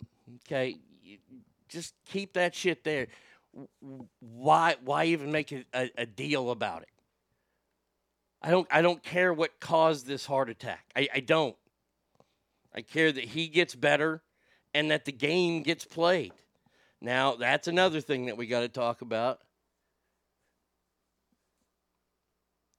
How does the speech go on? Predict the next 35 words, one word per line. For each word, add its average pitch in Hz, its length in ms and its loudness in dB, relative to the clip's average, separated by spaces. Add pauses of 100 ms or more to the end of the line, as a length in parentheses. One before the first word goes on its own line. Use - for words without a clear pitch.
(880)
Not 214 320 4
sure 277 220 0
if 208 180 4
y'all 214 280 8
can 147 400 -2
read, 175 440 2
but 165 140 2
I 208 140 8
didn't 202 240 2
say 214 240 4
that 180 160 4
it 151 120 2
was. 190 280 6
I 170 100 4
said, 170 220 2
"I 156 140 8
wonder." 175 360 2
Yes, 226 340 6
and 165 160 0
then 196 200 4
you 202 120 0
go 170 260 4
on 185 200 6
to 202 60 -8
say, 196 300 4
"Uh, 240 100 6
y-, 175 360 4
you 160 220 4
wanna 311 220 12
play 262 280 12
this 453 220 6
game 523 240 12
with 523 160 8
me? 440 520 8
Really? 494 480 10